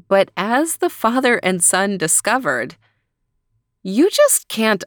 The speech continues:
always do that. You can't make everyone happy at once when different people are advising you to do opposite things.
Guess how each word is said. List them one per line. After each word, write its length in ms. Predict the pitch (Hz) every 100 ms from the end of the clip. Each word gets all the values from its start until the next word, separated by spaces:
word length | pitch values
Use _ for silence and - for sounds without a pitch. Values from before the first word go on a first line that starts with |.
| -
always 560 | 165 214 196 160 143
do 340 | 143 147 180 240
that. 480 | - - - - - _ _ _ _ _ _ _ _ _ _
You 240 | 247 202 -
can't 460 | - 285 302 -
make 480 | - 190 240 208 - -
everyone 520 | 190 220 202 175 170
happy 460 | - 175 196 165
at 120 | 139 -
once 580 | 202 254 - - - - _ _ _ _ _
when 300 | 175 190 185
different 420 | 180 202 185 -
people 540 | - 233 277 143 139 -
are 160 | 170 170
advising 640 | 165 165 180 240 160 151
you 240 | 139 143
to 160 | 165 190
do 300 | 175 202 180
opposite 600 | - 190 247 170 - -
things. 600 | - 226 269 50 - -